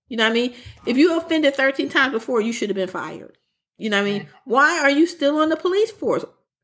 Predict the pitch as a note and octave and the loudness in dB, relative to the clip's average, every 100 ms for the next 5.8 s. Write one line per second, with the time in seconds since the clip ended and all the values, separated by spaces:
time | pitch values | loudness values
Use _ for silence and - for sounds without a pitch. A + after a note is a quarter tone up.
0 | _ _ _ _ _ - A#3 D4 D4+ E4+ | _ _ _ _ _ -2 2 4 4 2
1 | - C#4 E4+ D#4+ D3 - _ _ _ _ | 0 -4 -2 -4 -6 -10 _ _ _ _
2 | _ _ _ A3 C#4 D4 A#3 D#4 E4 E4 | _ _ _ 0 2 0 0 0 0 0
3 | F4 D#4+ C4+ B3+ C#4 E4+ F4 F#4+ D#3+ - | 2 2 0 -2 -2 -4 -4 -4 -6 -10
4 | - _ _ _ _ _ _ _ _ _ | -14 _ _ _ _ _ _ _ _ _
5 | _ _ - - D4 C#4 C4 C4+ | _ _ 0 2 0 0 0 -2